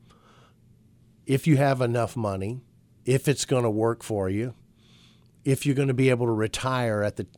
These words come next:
the age you were looking to retire or not. 'Cause like I said earlier, I,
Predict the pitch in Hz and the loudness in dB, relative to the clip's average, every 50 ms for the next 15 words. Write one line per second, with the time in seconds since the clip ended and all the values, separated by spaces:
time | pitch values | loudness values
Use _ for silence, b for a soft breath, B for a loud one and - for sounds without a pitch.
0 | - 139 117 120 117 120 123 117 131 135 139 131 113 104 107 107 98 95 98 98 | -10 -4 -2 -2 0 0 2 2 4 4 4 2 0 0 -2 -2 -2 -2 -4 -4
1 | 95 90 - 101 95 - - 98 92 95 92 - 117 110 110 113 113 113 120 139 | -4 -6 -6 -8 -8 -6 -6 -6 -6 -6 -4 -2 -2 0 0 0 0 0 -2 -4
2 | 127 90 - - - - 110 101 117 117 113 123 120 - - 131 117 113 120 127 | -4 -6 -10 -12 -10 -8 -4 0 0 0 0 0 -2 0 0 0 0 2 0 0
3 | 131 123 107 98 101 104 | 0 0 0 -2 -2 -4